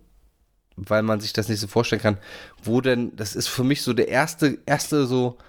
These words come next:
erste Gradmesser, wo die Current Gen, Next Gen dann jetzt wirklich hingeht, ne? Also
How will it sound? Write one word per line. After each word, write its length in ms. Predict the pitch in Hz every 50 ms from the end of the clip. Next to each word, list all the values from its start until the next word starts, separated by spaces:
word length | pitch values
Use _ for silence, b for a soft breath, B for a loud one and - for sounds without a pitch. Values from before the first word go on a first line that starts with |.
| b b b b b b b b b b _ _
erste 220 | - 104 - 117
Gradmesser, 680 | 98 - 107 107 127 - 139 135 135 135 - 131 113 110
wo 80 | 117 123
die 340 | 120 117 120 110 - - - _ _ _ _ _ _ _ _ _ _ _ _ _ _ _ _ _ _ - -
Current 400 | - 120 120 131 147 147 139 -
Gen, 220 | 135 127 127 120
Next 400 | 117 123 123 - - - - -
Gen 320 | - 139 135 143 147 143 - - - - 92 95 -
dann 200 | - 98 107 113
jetzt 280 | 113 113 - - - 107
wirklich 320 | 104 - - 110 101 -
hingeht, 580 | - 120 110 113 110 104 104 95 87 85 - -
ne? 220 | - 107 120 127 - -
Also 260 | 92 95 92 101